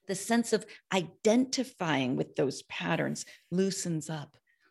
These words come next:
and we can have a lot more freedom to develop, m-, perhaps different things in life than what the conditioned pattern is, is, is developing. Too often people start down one track and feel that they're stuck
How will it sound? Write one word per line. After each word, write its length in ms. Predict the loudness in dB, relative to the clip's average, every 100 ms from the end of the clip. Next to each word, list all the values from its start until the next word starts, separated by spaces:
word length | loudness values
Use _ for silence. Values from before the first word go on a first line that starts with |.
| _ -4
and 260 | 0 0 -2
we 140 | -4
can 200 | -6 -8
have 300 | -6 -4 -2
a 60 | -2
lot 420 | 0 0 0 -2
more 380 | -2 -2 -4 -6 _ -20
freedom 580 | -4 0 2 2 0 -2
to 140 | -6
develop, 680 | -8 -6 -4 -2 -2 -4 -8 _ _
m-, 120 | -8 -6
perhaps 560 | -2 0 0 -2 -4 -14 _
different 720 | 0 0 -6 _ 0 0 -2
things 320 | -4 -4 -4 -4
in 120 | -2
life 340 | -2 -4 -8 -20 -20 -4
than 260 | 0 2
what 240 | 2 0 -4
the 60 |
conditioned 580 | -8 -6 -4 -6 -6 -10
pattern 420 | -12 -12 -10 -10 -10
is, 220 | -12 -12
is, 240 | -12 -12 -12
is 200 | -10 -10
developing. 600 | -14 -16 -16 -18 -16 -20 -18 -18 -14 0
Too 200 | 6 6
often 400 | 6 2 -2 -2
people 280 | -4 -4
start 460 | -4 0 0 0 -2
down 260 | -2 0 0
one 200 | 0 -2 -6
track 440 | -8 -2 0 0 -4
and 120 | -4
feel 240 | -2 0
that 180 | 0 -2
they're 120 | -2
stuck 480 | -2 0 -2 -4